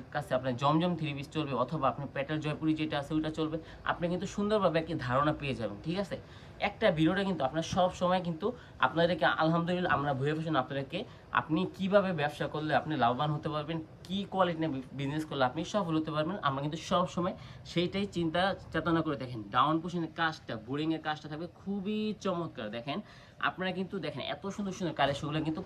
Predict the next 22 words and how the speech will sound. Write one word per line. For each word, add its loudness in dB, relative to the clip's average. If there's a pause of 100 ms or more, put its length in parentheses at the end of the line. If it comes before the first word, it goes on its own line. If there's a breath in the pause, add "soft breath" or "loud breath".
প্রত্যেকটা 0 (220)
আপ-, 0
মিষ্টি 2
মিষ্টি -2
আপু 0
বা 4
প্রত্যেকটা -2
ভাইয়াদের 0
কিন্তু -2 (400 loud breath)
অনেক 6
চাহিদা 4
লিস্টের 0
ডিজাইনগুলো। 2
দেখেন, -2
ওনার 2
কাটওয়ার্কের 4
যে 0 (140)
ডিজাইনটা 0
দেখেন, -4
মাশাআল্লাহ 0 (380 loud breath)
খুবই 2
চমৎকার। 4